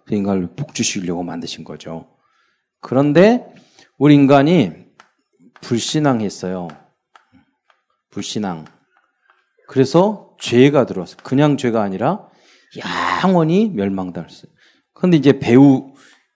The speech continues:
뒤에서 지금도 이 사단이 그때부터 지금까지 이렇게 돼요.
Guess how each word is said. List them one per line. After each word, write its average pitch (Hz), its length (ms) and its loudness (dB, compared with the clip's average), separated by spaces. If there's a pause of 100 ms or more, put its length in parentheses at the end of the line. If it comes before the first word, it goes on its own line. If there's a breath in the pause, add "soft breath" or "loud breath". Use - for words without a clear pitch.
(100)
뒤에서 131 400 2
지금도 170 720 2
이 107 120 -4
사단이 117 680 -4 (200)
그때부터 180 580 -6
지금까지 92 680 -12 (560)
이렇게 87 200 -16
돼요. - 160 -20